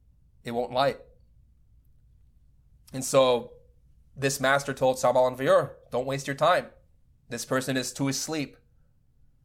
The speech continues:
However, people who are working in the physical world in order to awaken internally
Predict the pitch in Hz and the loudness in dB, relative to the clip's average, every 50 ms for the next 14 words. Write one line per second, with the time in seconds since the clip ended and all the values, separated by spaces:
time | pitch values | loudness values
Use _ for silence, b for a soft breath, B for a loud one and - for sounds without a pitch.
0 | _ _ _ _ _ _ _ _ _ _ _ _ - 123 123 151 180 190 175 165 | _ _ _ _ _ _ _ _ _ _ _ _ 0 2 6 6 6 6 6 6
1 | 147 - - - 196 196 - 180 156 151 147 143 135 135 143 147 143 156 151 147 | 4 2 0 -4 -8 -4 -2 0 2 4 4 6 6 6 4 2 2 0 -2 -2
2 | 135 123 - - 147 131 143 131 123 107 107 110 110 117 135 175 196 160 131 123 | -2 -2 -2 -2 -2 -2 -2 -2 -4 -4 -2 0 2 4 4 4 2 0 -2 -2
3 | 117 120 117 - 127 113 113 110 113 120 117 127 120 120 113 - - 123 120 117 | -2 -4 -6 -6 -6 -6 -2 -2 -2 -2 -2 -2 -4 -4 -6 -10 -10 -10 -10 -10
4 | - - 117 113 113 120 143 196 220 | -8 -6 -6 -4 -4 -4 -6 -8 -10